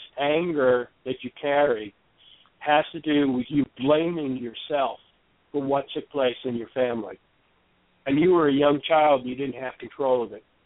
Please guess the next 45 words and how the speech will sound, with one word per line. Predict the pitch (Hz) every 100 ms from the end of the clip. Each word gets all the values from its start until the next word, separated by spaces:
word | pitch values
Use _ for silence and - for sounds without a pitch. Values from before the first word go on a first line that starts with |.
| -
And | 131
that's | 147 156
what | 135
we | 131
all | 151 135 139
do | 139 143 147 127
as | 117
human | 127 120 117
beings. | 131 131 107 92 _ _ _ _ _ _ -
When | 131
we're | 131
young, | 131 143 160 156 135 127 -
the | 120
whole | 156 143
world | 143 139 131 127 - _ _ _ _
is | 131 123
about | 131 135 127
us, | 147 131 - - _ _ _ _
and | 127 131
we | 139
make | 139 135 - _ _ _
we, | 123 131 127 131 135
we | 131 -
think | 156 131 -
we | 131
take | - 135 131
it |
on | 131 131 123
and | 117
we | 113
think | - 120
we're, | 131 127 127 127
we're | 127 131 123
the |
problem. | - 139 127 113 95 - _ _ _ _ _ 135
And | 131 -
so | 143 135 135 131 - _ _ 131
there | 147
are | 143
multiple | 143 151 - 143 127 -
things | 170 160 151
here, | 135 120
but | 120 131 - _
the | 127 -
steps | 143 151